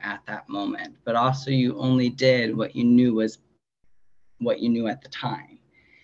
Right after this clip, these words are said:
Now that you're older, now that years have gone by, you realize, "Oop, maybe that wasn't the best decision.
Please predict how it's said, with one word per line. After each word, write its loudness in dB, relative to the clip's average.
Now 4
that 4
you're -4
older, 2
now 0
that 0
years 0
have -14
gone -2
by, 6
you 2
realize, 0
"Oop, -2
maybe 0
that 2
wasn't 4
the 0
best 4
decision. 6